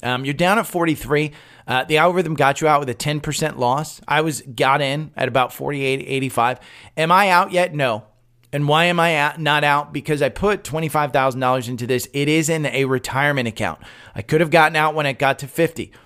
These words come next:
The learning that I had, that I journaled this weekend, was when it got to fifty,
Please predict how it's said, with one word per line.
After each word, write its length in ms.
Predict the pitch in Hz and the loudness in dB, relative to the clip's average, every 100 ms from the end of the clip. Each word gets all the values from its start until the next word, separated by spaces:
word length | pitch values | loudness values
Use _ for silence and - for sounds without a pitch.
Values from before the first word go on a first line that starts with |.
| _ | _
The 100 | 123 | -2
learning 460 | 123 135 147 170 165 | 0 2 2 2 2
that 100 | 156 | 2
I 160 | 151 160 | 2 2
had, 240 | 147 135 | 2 2
that 120 | 127 | 0
I 120 | 123 | 0
journaled 460 | 120 143 139 147 143 | 0 0 2 2 0
this 200 | 139 - | -2 -2
weekend, 400 | 156 160 131 120 | -2 -2 -2 0
was 220 | 113 104 - - | 0 -2 -10 -12
when 120 | - 151 | -4 -4
it 240 | 151 - | -4 -4
got 400 | 165 175 240 - | 2 4 4 0
to 200 | - 220 | -6 -4
fifty, 720 | 190 - 180 170 - 104 - | -6 2 2 2 -2 -14 -14